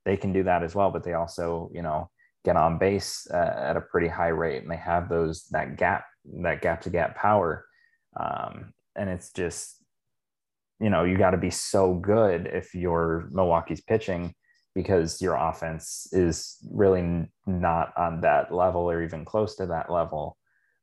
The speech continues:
Um, you, you just have to be almost flawless because, you know, they've put up two runs over three games.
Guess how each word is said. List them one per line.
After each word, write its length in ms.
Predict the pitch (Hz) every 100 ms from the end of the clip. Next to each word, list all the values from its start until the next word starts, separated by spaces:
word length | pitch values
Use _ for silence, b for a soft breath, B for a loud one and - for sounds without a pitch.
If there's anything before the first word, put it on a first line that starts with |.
| -
Um, 420 | 82 82 - -
you, 240 | 92 92 -
you 140 | 90
just 200 | 85 87
have 160 | 87 85
to 80 | 87
be 120 | 85
almost 380 | 80 71 76 -
flawless 460 | 98 92 80 78 -
because, 540 | 82 85 80 - - - - _ -
you 80 |
know, 140 | 92 82
they've 180 | 82 - _
put 120 | 90
up 240 | 80 - - _ 98 - _ -
two 180 | - 127
runs 480 | 110 110 107 87 82
over 240 | 85 78
three 320 | 78 - 92 80
games. 720 | 82 87 - - - -